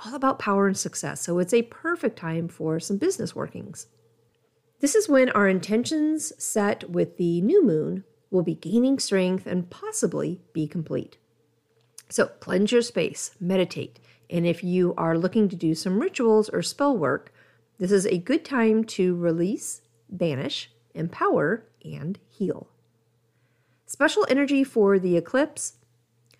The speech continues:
Well, this added element to our full moon brings opportunity to work in a five-day sequence of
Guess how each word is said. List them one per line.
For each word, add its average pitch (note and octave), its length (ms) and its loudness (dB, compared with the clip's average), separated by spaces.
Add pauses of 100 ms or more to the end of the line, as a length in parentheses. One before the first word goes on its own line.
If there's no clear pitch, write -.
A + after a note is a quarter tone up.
(200)
Well, A#3 120 4
this A4+ 280 4
added G#3+ 320 4
element G3+ 400 4
to G3+ 180 0
our F#3 140 4
full F#3 220 2
moon F3+ 420 0
brings A3 360 -2
opportunity G3 640 0
to F3+ 140 0
work F3 560 -2
in E3 320 -8
a D3+ 480 -6
five-day G#3 420 6
sequence D#3+ 640 -4
of C#3+ 360 -8